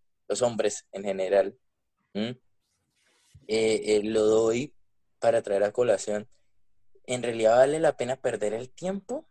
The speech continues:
¿En realidad vale la pena dejarnos distraer? O mejor focalizarnos y decir, "Oiga, venga, si quiero algo", así como ustedes ahorita lo mencionaban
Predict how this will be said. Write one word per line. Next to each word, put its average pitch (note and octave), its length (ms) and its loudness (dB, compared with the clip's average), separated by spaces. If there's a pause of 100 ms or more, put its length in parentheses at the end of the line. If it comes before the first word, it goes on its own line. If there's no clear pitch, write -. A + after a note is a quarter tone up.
¿En G#2+ 120 -6
realidad A2 320 2
vale A#2 160 2
la C3+ 160 0
pena A#2 420 -4
dejarnos B2+ 720 0
distraer? A#2+ 560 4 (360)
O A2+ 100 0
mejor A2 320 4
focalizarnos G#2+ 960 4
y G2+ 60 0
decir, G2+ 280 0
"Oiga, G#2+ 220 4
venga, G2 320 0 (420)
si - 260 -8
quiero B2 300 0
algo", C3 360 -2
así A#2+ 200 -8
como B2 160 -16
ustedes G#2+ 300 -12
ahorita F#2+ 400 -6
lo A2 100 -4
mencionaban A#2 720 -6